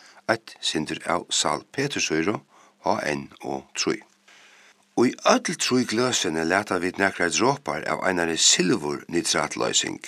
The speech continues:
kloridreagense. Vit síggja at grugg sæst í glas eitt við C L minus. Einki sæst í gløsunum tvey og trý. So taka vit trý reingløs og lata eitt sindur av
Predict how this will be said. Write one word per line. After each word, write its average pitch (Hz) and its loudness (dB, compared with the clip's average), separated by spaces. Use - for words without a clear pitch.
kloridreagense. 90 0
Vit 123 4
síggja 151 4
at 110 -2
grugg 202 2
sæst - 0
í 87 -2
glas - 2
eitt - -2
við 85 0
C 95 4
L 85 -2
minus. 104 2
Einki 202 2
sæst - -2
í 82 -8
gløsunum 78 -2
tvey 55 -2
og - -6
trý. 101 6
So - -2
taka 170 6
vit 123 4
trý 95 4
reingløs 101 2
og 85 2
lata 95 0
eitt 85 2
sindur 92 0
av 82 0